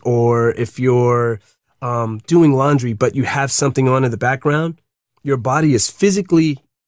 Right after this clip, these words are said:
involved in a task, which means that it's gonna allocate more energy to your ears. So it means you can actually do a lot deep, a deeper thinking when your body is used to, when your body is physically doing something.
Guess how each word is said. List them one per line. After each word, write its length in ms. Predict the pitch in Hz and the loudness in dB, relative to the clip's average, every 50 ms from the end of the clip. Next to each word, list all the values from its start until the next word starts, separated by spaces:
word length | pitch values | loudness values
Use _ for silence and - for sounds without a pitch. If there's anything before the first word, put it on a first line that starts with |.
| _ _ _ | _ _ _
involved 440 | 147 135 123 131 139 147 151 143 143 | -6 -6 -2 -2 0 0 0 2 2
in 80 | 139 123 | 0 0
a 40 | 110 | 0
task, 500 | - - - 143 143 170 170 - - - | -2 -4 -4 -4 -2 -2 -4 -6 -4 -2
which 180 | 151 139 - | -2 0 2
means 340 | 139 135 139 139 139 123 - - | 2 4 4 4 4 2 0 -2
that 240 | 120 131 131 - | -2 -2 -2 -2
it's 140 | - 113 - | -4 -4 -2
gonna 220 | - 147 131 117 - | 0 0 -2 0 -2
allocate 440 | 127 143 147 151 143 - 151 135 - | -2 0 0 0 -2 -2 -4 -4 -4
more 640 | - 120 117 113 120 135 147 156 160 160 160 156 - _ _ _ _ _ _ | -4 -2 -2 0 2 2 2 2 2 0 0 -2 -4 _ _ _ _ _ _
energy 580 | 143 151 160 156 139 147 160 165 165 156 - _ - | -2 0 0 -2 -2 -4 -4 -6 -6 -8 -12 _ -6
to 220 | - - 156 139 | -2 0 0 0
your 200 | 127 120 127 117 - | 2 0 -2 -2 0
ears. 360 | 143 139 120 87 - - - - _ | 0 -2 -2 -2 -6 -10 -12 -12 _
So 180 | - - 156 139 | -2 0 2 2
it 100 | 131 139 | 4 4
means 200 | 147 147 139 131 | 4 2 2 0
you 40 | 147 | -2
can 120 | - 147 131 - | -2 -2 -2 -2
actually 300 | 143 147 - - 151 143 | -4 -6 -4 -2 -2 0
do 140 | 135 139 127 | 0 0 0
a 20 | 113 | 0
lot 420 | 117 127 127 127 - - 110 - | 0 0 0 -2 -4 -8 -12 -8
deep, 220 | 135 143 147 - _ _ _ _ | -8 -8 -8 -8 _ _ _ _
a 80 | - 117 | -10 -10
deeper 320 | 107 - 135 139 - 139 - | -8 -6 -8 -4 -4 -4 -4
thinking 600 | - - - 165 185 196 - 135 120 120 117 113 | -2 0 2 2 2 2 0 -4 -4 -4 -6 -4
when 160 | - 131 135 | -2 0 0
your 120 | 127 131 120 | 0 0 0
body 360 | 107 120 123 135 139 135 131 | 0 -2 0 0 0 2 2
is 180 | 123 110 101 104 | 0 0 0 0
used 280 | 117 135 139 - - | 0 0 0 0 0
to, 80 | - - | -2 -2
when 200 | - 120 120 123 | -2 -2 0 0
your 100 | 120 110 | 0 0
body 280 | 110 120 127 131 135 123 | 0 0 0 0 0 -2
is 140 | 107 - - | -2 -4 -6
physically 420 | - - 151 139 139 - 135 123 | -4 -2 -2 -2 -2 -4 -6 -4
doing 300 | 107 131 139 147 139 120 | -2 2 4 4 4 2
something. 380 | - - 101 98 - - - | 0 -4 -8 -10 -12 -16 -20